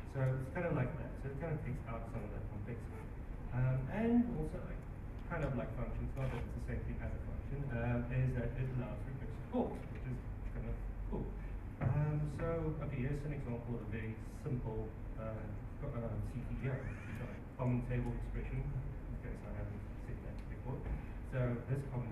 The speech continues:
table expression is, um, basically it's very, well, very trivial actually. It's, all it does is it returns, um, it basically just that select statement. It's a substitution for that sort of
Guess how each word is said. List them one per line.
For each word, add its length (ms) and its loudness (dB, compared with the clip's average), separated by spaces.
table 320 -4
expression 400 -4
is, 280 0
um, 320 0
basically 320 2
it's 80 0
very, 240 6
well, 160 -2
very 240 4
trivial 480 4
actually. 400 -2
It's, 160 0
all 160 0
it 80 2
does 180 4
is 80 4
it 240 0
returns, 500 0
um, 320 -2
it 160 -4
basically 480 2
just 160 4
that 160 2
select 320 0
statement. 320 -6
It's 140 0
a 100 0
substitution 640 0
for 160 -2
that 160 -4
sort 160 -2
of 40 -4